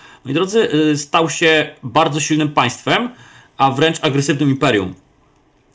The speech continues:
E, wzorowany mocno na starożytnym Rzymie, opartym na niewolnictwie.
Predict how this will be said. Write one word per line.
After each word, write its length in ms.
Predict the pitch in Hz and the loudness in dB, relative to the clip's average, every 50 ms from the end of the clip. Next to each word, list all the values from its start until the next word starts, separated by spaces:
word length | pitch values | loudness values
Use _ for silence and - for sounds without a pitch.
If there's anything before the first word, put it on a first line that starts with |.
| - - | -10 -4
E, 260 | 139 143 139 123 120 | 0 2 2 2 2
wzorowany 500 | 113 110 156 165 160 147 165 185 185 180 | 2 2 2 4 4 4 4 4 4 2
mocno 280 | 165 170 170 - 156 147 | 2 0 0 0 0 -2
na 40 | |
starożytnym 400 | 147 - 143 147 139 143 151 135 | 0 0 0 0 0 0 0 -2
Rzymie, 480 | 117 123 131 120 123 143 175 202 214 214 - - - _ - _ _ - | 0 0 -2 0 0 0 0 0 -2 -4 -10 -20 -20 _ -20 _ _ -10
opartym 380 | 123 120 151 147 151 151 160 | -4 0 2 2 2 2 2
na 80 | 151 147 | 2 2
niewolnictwie. 840 | 147 135 135 143 135 131 120 - - - 120 127 165 214 254 254 - | 2 2 2 2 0 0 -2 -4 -6 -4 0 0 0 0 -2 -4 -8